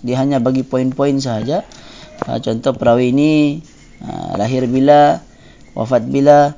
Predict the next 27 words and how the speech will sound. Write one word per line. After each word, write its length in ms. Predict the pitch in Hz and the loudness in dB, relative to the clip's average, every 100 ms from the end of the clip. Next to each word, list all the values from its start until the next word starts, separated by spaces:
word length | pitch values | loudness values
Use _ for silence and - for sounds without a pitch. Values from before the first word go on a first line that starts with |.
| - - | -14 -18
siapa 400 | - 123 117 120 | -6 -4 0 0
anak 160 | 123 107 | 0 0
murid 320 | 131 123 143 | -2 -2 2
dia, 320 | 143 143 151 - - - - | 4 6 2 -6 -20 -20 -20
siapa 400 | - 117 110 120 | -8 -6 -2 -2
guru 320 | 120 135 127 | 0 0 0
dia, 400 | 135 147 151 151 - - - - - | 4 6 6 2 -8 -20 -20 -14 -6
kemudian 640 | 120 117 135 156 190 202 - - - | -4 0 2 2 0 -6 -10 -18 -10
apa 320 | - 135 120 | -2 -2 0
kata 360 | 120 - 135 151 | -2 2 2 2
para 200 | 123 101 | 0 0
ulama 320 | 113 117 117 - - - - 110 | 2 0 0 -4 -12 -20 -10 -8
terhadap 520 | 110 113 151 196 - - - - | -4 0 2 2 -4 -20 -16 -6
diri 560 | 120 117 139 190 - - - - - | -2 0 -2 -4 -8 -20 -20 -20 -6
para, 480 | 117 113 113 - 107 - | -2 -2 -2 -2 -6 -6
apa, 240 | - - | -10 -10
perawi 400 | 202 139 113 110 | -6 0 0 0
hadis 400 | 110 - 117 110 | -4 -6 -8 -10
tersebut. 680 | - 120 98 101 101 98 95 - - - 80 | -10 -8 -8 -6 -4 -4 -8 -16 -20 -20 -20
Ha, 440 | 78 - - - | -18 -18 -20 -16
okey, 320 | - - - 143 | -10 -8 -10 -8
itu 160 | 151 | -6
yang 280 | 113 107 107 | -4 -4 -4
boleh 200 | 117 127 | -4 -4
kita 320 | 110 - 131 | -6 -2 -2
dapati 480 | 117 - 120 - 175 | -2 -4 -8 -8 -4
dalam 320 | 113 131 190 | 2 2 2